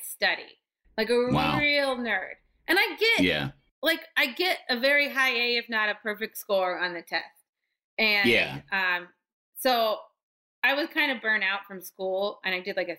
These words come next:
Speaker 1: thesis. It was really obnoxious. I was insufferable. I still am, but in a different way. And, um, but I
Speaker 2: What was insufferable about the thesis?
Speaker 1: Uh, just the fact that I wanted, like, you didn't have to do a thesis.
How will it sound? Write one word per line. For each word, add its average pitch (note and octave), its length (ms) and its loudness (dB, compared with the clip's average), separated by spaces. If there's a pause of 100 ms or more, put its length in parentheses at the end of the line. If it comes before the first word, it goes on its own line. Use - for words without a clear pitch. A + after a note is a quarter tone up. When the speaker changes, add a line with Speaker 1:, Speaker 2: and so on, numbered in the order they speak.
Speaker 1:
thesis. A#3+ 560 -2
It F3+ 100 -14
was G#3 140 -18
really F3 320 -2
obnoxious. E3 640 -8 (180)
I F#3+ 60 -6
was G3+ 120 -4
insufferable. E3 600 -8
I - 140 -8
still F3+ 220 -6
am, E3+ 360 -6
but F3 220 -2 (240)
in G3 80 -6
a F#3+ 80 -6
different F3+ 320 -8
way. E3 260 -4 (320)
And, A3+ 400 0
um, G#3+ 400 -4 (100)
but G#3+ 140 2
I G3 320 0
Speaker 2:
What E3 160 6
was E3+ 160 4
insufferable D#3 600 4
about B2 260 4
the A#2 80 -2
thesis? - 560 0 (220)
Speaker 1:
Uh, C4+ 300 2 (180)
just B4 200 2
the B4+ 140 0
fact D#4 240 2
that D4+ 80 -2
I B3 240 0
wanted, A#3 260 -4
like, A3+ 220 -2 (260)
you B3 140 0
didn't E4+ 160 0
have A3 380 0
to C4+ 80 -10
do D#4 140 0
a D#4 40 -2
thesis. D#4 720 -4